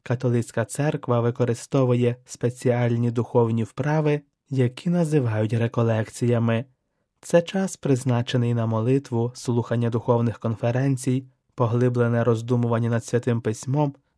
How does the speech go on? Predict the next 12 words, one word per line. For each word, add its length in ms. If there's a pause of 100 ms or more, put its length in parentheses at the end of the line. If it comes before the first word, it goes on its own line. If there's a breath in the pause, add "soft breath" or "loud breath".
а 100
також 600
на 120
докладний 680
іспит 500
сумління. 840 (420)
Протягом 520
тижня 540
Вселенський 680
архієрей 580
Венедикт 520
шістнадцятий 920